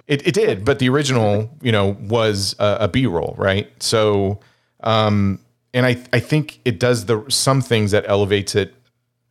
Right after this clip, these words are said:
I guess, above the typical thriller. And in this case, uh, it, it really comes from Gene Hackman. I, I think you guys have, have mentioned this. His performance pretty much elevates the whole thing. There are some memorable, tense exchanges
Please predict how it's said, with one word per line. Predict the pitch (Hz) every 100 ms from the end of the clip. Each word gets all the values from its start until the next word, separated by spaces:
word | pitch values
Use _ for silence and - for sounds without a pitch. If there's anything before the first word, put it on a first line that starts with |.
| _ 104
I |
guess, | 101 101
above | 101 82 95 104 120
the |
typical | - 143 147 151
thriller. | 151 156 156 160 175 _ _ _ _ _
And | 123 120
in | 120
this | 127
case, | - 123 113 104 - - -
uh, | 104 104 98 98
it, | 120 117 - -
it | 113
really | 110 127 117
comes | - 117 107
from | 110 98
Gene | 101 110
Hackman. | 104 95 - 98 117 127 _ -
I, | 92 -
I | -
think | 95 92
you | 98
guys | 92 90
have, | 90 87 -
have | 101
mentioned | 92 92 98 90
this. | 95 -
His | - 113
performance | - 110 107 98 92 -
pretty | - 120
much | 98 - -
elevates | 95 92 -
the | 92
whole | 92
thing. | 90 90 90 113 _ _ _ _ _ _ -
There | 123
are | 117 127
some | - 117 104
memorable, | 95 107 107 110 104 113
tense | - 113 104
exchanges | 101 - - 98 95 98 110 -